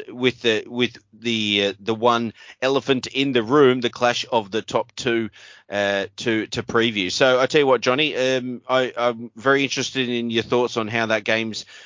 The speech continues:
going to go. So I'll just mention a couple of the other games at either end of the table that, uh, that listeners might wanna check out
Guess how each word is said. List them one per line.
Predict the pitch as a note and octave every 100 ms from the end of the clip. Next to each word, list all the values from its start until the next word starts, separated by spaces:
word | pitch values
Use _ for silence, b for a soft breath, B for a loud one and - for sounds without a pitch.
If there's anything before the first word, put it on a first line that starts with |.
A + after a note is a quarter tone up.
| B
going | - A#2 A#2
to | A2 A2+
go. | B2 G#2+ A#2+
So | - B2
I'll | C#3
just | C3 C3+ C3
mention | C3+ A#2+ C3
a | A2+
couple | C3 A#2+
of | A#2 G2+
the | A2
other | A2+ G#2+
games | G#2+ G#2 G#2 - - b b
at | - G#2+
either | A#2+ A#2 A#2 A2
end | G#2+ G#2
of | G2
the | G2
table | A#2+ A2 G2+ F#2+
that, | G#2 - A2
uh, | G2+
that | F#2+ G#2+
listeners | G#2+ A2 - G2+ F2+ b b
might | A#2 A#2 G#2
wanna | A2 G#2+
check | F#2+ B2+ G#2+ A2
out | G#2+